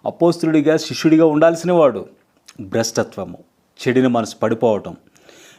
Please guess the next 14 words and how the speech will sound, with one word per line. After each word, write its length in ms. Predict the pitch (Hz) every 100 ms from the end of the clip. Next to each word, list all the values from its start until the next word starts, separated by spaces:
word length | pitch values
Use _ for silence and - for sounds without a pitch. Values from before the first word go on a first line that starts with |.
| -
ప్రియమైన 220 | 160 185
దేవుని 200 | 170 165
బిడ్డలారా, 280 | 143 131 127 -
యేసుక్రీస్తు 600 | 135 160 180 - 175 -
కొరకు 280 | 170 156 -
ఎదురు 140 | 147 156
చూడాల్సిన 480 | 156 156 160 160
మనము, 520 | 147 143 123 104 87 - _ _ _ _ _ -
యేసుక్రీస్తు 540 | 147 175 165 165 160
రాకడను 600 | 147 107 127 156 151 143 113
ప్రేమించి 680 | - 135 160 165 147 131
ఆసక్తిగా 640 | 101 131 160 165 - 143 120
ఎదురు 280 | 110 139 160
చూడాలి, 500 | 160 160 147 117